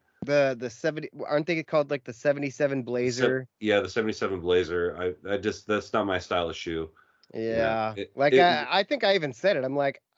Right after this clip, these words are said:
Speaker 1: "They're cool, but I couldn't wear 'em or,
Speaker 2: I
Speaker 1: or
Speaker 2: could,
Speaker 1: wouldn't."
Speaker 2: yeah.
Speaker 1: Yeah.
Speaker 2: I, part of it, I couldn't wear 'em because they're, like, an eight hundred dollar shoe.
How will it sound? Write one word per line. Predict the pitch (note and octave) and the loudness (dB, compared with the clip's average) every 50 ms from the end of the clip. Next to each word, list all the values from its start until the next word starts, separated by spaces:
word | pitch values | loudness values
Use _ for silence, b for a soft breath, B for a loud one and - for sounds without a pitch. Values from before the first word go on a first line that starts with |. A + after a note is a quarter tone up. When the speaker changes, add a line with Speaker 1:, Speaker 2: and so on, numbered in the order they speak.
| - - - | -20 -14 -10
Speaker 1:
"They're | E3 A3 - | -10 -10 -8
cool, | - - A3 C#4+ C4+ G3+ | -6 -4 -2 0 0 0
but | C#3 C3+ B2+ | 0 2 0
I | C3 | 0
couldn't | C3+ - B2+ G#2+ G2+ | 0 -2 -6 -8 -8
wear | F#2 F2+ F2+ | -8 -10 -8
'em | G#2 A2 A2 | -8 -8 -8
or, | G#2 F#2+ F#2+ - - | -8 -10 -10 -8 -4
Speaker 2:
I | F#2+ | -4
Speaker 1:
or | F#2 | -4
Speaker 2:
could, | G2 G#2 | -2 -2
Speaker 1:
wouldn't." | G2 G2+ | -2 0
Speaker 2:
yeah. | F#2+ F2+ F2 E2+ D#2+ - _ - | 2 2 2 0 -2 -6 _ -8
Speaker 1:
Yeah. | A2 G#2 F#2 F2 F2+ - G#2+ | -6 -6 -6 -8 -8 -4 -2
Speaker 2:
I, | B2 A#2 A2+ | -2 -2 -2
part | A2 - D3 D#3 D3+ | 0 2 4 6 6
of | C#3+ | 4
it, | A#2+ A2 G#2+ | 4 0 -2
I | A2+ | -6
couldn't | - - C#3+ C#3+ C3+ B2+ | -4 -2 -2 -2 0 0
wear | A#2+ A2+ A2+ | 0 0 0
'em | A2+ G#2+ | 0 -2
because | G#2 G#2 - A#2 G2+ F#2 | -4 -4 -4 -4 -4 -4
they're, | G#2 G2+ | -4 -4
like, | G2+ F#2+ F#2+ - | -4 -4 -6 -8
an | G2 F#2 - - | -16 -16 -12 -10
eight | G2 G2 F#2+ - | -10 -10 -8 -8
hundred | F#2+ G2+ F#2+ F2 E2 | -8 -6 -6 -4 -2
dollar | F2 F2 E2+ D#2+ - | -2 -2 -2 -4 -6
shoe. | - - - F#2+ E2 D2 D2 C#2+ | -8 -6 -4 -2 -2 -2 -4 -6